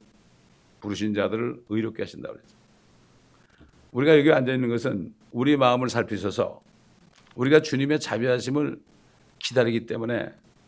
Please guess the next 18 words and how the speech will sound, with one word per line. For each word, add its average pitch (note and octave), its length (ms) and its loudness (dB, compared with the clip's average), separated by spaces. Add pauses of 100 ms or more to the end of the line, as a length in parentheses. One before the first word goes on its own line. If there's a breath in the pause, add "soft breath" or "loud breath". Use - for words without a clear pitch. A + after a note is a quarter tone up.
(220)
우리를 G#2+ 220 0
불러가지고 G#2+ 760 0 (600)
예수를 A2 460 2
믿게 A#2 260 -8
하셔서 G2 400 -8 (260)
의롭게 G#2+ 340 2
하신 F#2 220 -6
것입니다, - 360 -10
여러분. - 220 -18 (840 soft breath)
이거 C3+ 200 4
하나만 E3+ 400 4
알아도, C3+ 420 0 (180 soft breath)
주님이 F#3+ 440 2
나를 D3 300 2
미리 C3+ 240 0
아셨다, G#2+ 600 -4 (960)
이것만 E3+ 400 4
알아도 A#2 680 2